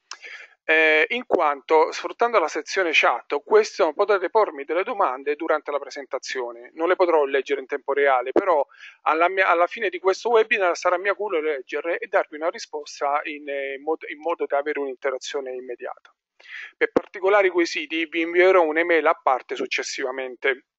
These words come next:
Un piccolo focus su chi è Sintel e cosa facciamo. Sintel è nata nel duemilacinque ed ha la sede principale in Francia. Le filiali poi sono in Italia, Turchia e Marocco,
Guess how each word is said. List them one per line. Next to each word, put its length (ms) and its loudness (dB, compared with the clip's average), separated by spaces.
Un 120 -14
piccolo 340 2
focus 600 0
su 240 -12
chi 160 -2
è 80 2
Sintel 560 -2
e 40 0
cosa 220 -4
facciamo. 800 0
Sintel 480 -2
è 160 4
nata 460 2
nel 500 2
duemilacinque 1120 -2
ed 480 4
ha 300 4
la 100 0
sede 260 0
principale 540 2
in 80 -2
Francia. 580 -2
Le 160 -4
filiali 580 4
poi 280 2
sono 260 -2
in 80 -6
Italia, 520 2
Turchia 420 -6
e 20 -4
Marocco, 640 -6